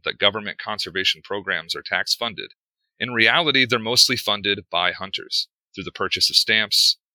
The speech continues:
licenses, and permits for hunters and anglers. I mean, and this is not exclusive to the Quaker community, but you do hear from people like, "Why should we hunt?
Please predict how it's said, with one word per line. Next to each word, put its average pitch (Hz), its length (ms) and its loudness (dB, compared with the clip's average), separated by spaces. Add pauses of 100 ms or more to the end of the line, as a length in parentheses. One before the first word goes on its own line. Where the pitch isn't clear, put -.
licenses, 101 760 2
and 92 120 -16
permits 107 400 -4
for 95 160 -4
hunters 87 480 -4
and - 120 -12
anglers. - 500 -2 (1500)
I 143 60 4
mean, 156 140 4
and 143 220 4
this 160 160 8
is 131 120 4
not 120 240 4
exclusive 104 540 4
to 95 160 0
the - 100 -4
Quaker 85 320 -2
community, 80 520 -4
but 85 160 -2
you 104 160 0
do 117 280 0
hear 104 520 4 (380)
from 92 420 -2
people 87 520 -2
like, 73 240 2 (140)
"Why 85 160 2
should 87 180 4
we 85 120 -6
hunt? 87 260 -8